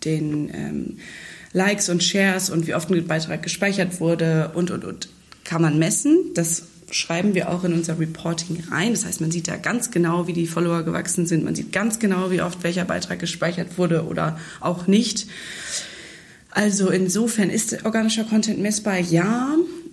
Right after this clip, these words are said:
Mm, es ist aber deutlich messbarer, wenn man Paid Ads, also Werbeanzeigen mit einbezieht, weil zum Beispiel können wir durch organischen Content nicht sagen, wie viele Klicks auf einer Website, äh, erzielt werden. Wir können durch organischen Content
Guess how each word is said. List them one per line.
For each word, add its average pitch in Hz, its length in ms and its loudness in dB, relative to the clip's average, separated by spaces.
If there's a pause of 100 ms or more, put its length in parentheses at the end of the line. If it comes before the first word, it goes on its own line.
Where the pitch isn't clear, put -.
(160)
Mm, 233 540 4 (680)
es 196 180 0
ist 220 120 0
aber 185 200 0
deutlich 202 440 0
messbarer, 180 520 0
wenn 170 140 2
man 170 180 0
Paid 180 280 -2
Ads, - 300 -4
also 165 220 -2
Werbeanzeigen 175 640 0
mit 170 200 0
einbezieht, 180 840 0
weil 175 220 -2
zum 175 160 0
Beispiel 165 480 0
können 165 240 0
wir 170 60 0
durch 165 220 -2
organischen 180 420 -2
Content 165 400 0
nicht 202 400 4
sagen, 160 500 0 (320)
wie 175 100 2
viele 170 220 2
Klicks 170 320 -2
auf 165 160 -2
einer 170 160 0
Website, 160 560 -2 (220)
äh, 160 480 -2 (560)
erzielt 175 440 0
werden. 170 400 0
Wir 175 80 -6
können 165 340 2
durch 165 160 -6
organischen 165 400 -2
Content 170 380 -2